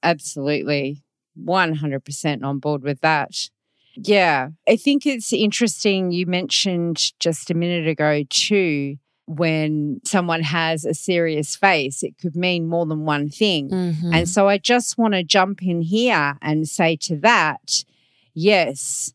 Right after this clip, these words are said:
Speaker 1: we need to be very careful at this point about making assumptions.
Speaker 2: Mm-hmm. Totally.
Speaker 1: Because that can completely lead you down the wrong path.
Speaker 2: Mm-hmm.
Speaker 1: Just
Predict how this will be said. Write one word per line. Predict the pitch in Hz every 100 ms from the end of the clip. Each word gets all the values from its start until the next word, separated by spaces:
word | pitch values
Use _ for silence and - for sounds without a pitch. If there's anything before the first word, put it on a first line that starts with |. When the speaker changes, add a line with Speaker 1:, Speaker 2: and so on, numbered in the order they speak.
| _ _ _ _ -
Speaker 1:
we | 170
need | 175 170
to | -
be | 170 160
very | 151 185 190 190
careful | - 196 196 - 190 165
at | 123
this | 160 -
point | - 165 135
about | 143 156 151 165
making | 180 175 175
assumptions. | 143 135 170 156 - 165 139 - - - - 180
Speaker 2:
Mm-hmm. | 196 190 185 175 170 170 165 156 151 - _ _
Totally. | - 240 262 190 175
Speaker 1:
Because | 160 190 160 -
that | - 185 208 -
can | - 196
completely | 156 208 202 _ 233 262 - 220 185
lead | 175 165 165 -
you | 165
down | 143 165 156 156 151 143 -
the | 151 170
wrong | 147 156 156 160
path. | 143 156 139 135 175 -
Speaker 2:
Mm-hmm. | 185 175 170 165 147 -
Speaker 1:
Just | 196 175 -